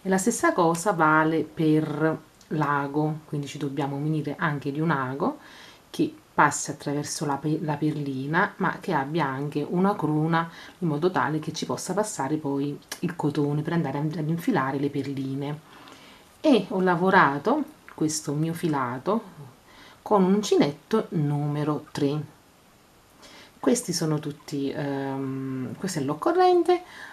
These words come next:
Adesso andiamo al tutorial e realizziamo insieme questa carinissima collanina.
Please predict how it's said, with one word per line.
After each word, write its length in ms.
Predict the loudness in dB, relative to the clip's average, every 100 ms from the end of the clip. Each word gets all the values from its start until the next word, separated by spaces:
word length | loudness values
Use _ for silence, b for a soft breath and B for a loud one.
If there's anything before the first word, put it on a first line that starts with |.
| B
Adesso 380 | 0 0 0 -2
andiamo 240 | -2 -2
al 100 | -4
tutorial 580 | -4 2 4 4 2 2
e 100 | 0
realizziamo 560 | 2 2 0 0 0 2
insieme 600 | 0 0 2 2 2 0
questa 260 | -2 -4 -2
carinissima 640 | 2 4 4 4 -2 -2
collanina. 720 | -2 -2 -2 -4 -4 -6 -8